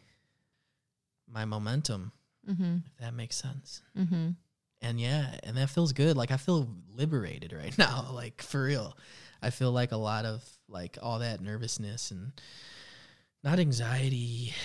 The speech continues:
Speaker 1: yet, <laughs> but
Speaker 2: <laughs>
Speaker 1: I feel like all that's kinda, like, shut off right now. But yeah, man, like, it feels good. It feels good to talk about this. And, and I describe vulnerability as, like, beautiful. Like, there is no,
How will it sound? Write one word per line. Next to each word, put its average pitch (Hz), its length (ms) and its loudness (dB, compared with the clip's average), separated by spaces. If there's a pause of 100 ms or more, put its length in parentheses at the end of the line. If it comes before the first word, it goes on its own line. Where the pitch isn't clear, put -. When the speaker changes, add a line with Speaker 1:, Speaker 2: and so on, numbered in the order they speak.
Speaker 1:
yet, 101 440 -6 (140)
<laughs> 131 120 -6
but 135 420 0
Speaker 2:
<laughs> 226 480 10
Speaker 1:
I - 40 0
feel 131 140 6
like 131 160 4
all 117 180 2
that's 107 300 -4
kinda, 110 260 -4
like, 107 180 -10
shut 113 220 -6
off 117 240 -8
right 110 160 -6
now. 113 260 -10
But 110 300 -10 (480)
yeah, 127 320 0
man, 120 460 -4
like, - 400 -20 (1160)
it - 80 -12
feels 127 240 2
good. 104 260 -6 (280)
It - 60 -14
feels 120 200 -2
good 110 120 -4
to 110 60 -6
talk 107 240 -6
about 113 240 -8
this. 101 280 -8
And, 110 280 -8 (460)
and 113 300 -2 (160)
I 127 200 2
describe 117 520 2
vulnerability 110 960 -4
as, 107 320 -8
like, 80 260 -10
beautiful. 95 560 -8 (1120)
Like, 107 300 -6
there 120 220 0
is 110 160 0
no, 110 640 -4